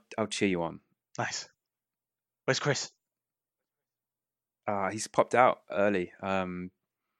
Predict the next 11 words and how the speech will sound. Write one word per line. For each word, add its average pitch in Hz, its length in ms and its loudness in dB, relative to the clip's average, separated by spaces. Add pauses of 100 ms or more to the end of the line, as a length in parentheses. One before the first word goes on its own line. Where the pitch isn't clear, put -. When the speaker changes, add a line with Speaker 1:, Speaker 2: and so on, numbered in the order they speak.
(640)
Speaker 1:
I 107 40 -8
think 123 140 2
he's 101 80 -2
been 90 80 -6
putting 85 180 -6
some 85 220 -10 (200)
weird 85 220 -4
shifts - 340 -10
in. 80 160 -8
I 80 120 -8
think, 85 280 -8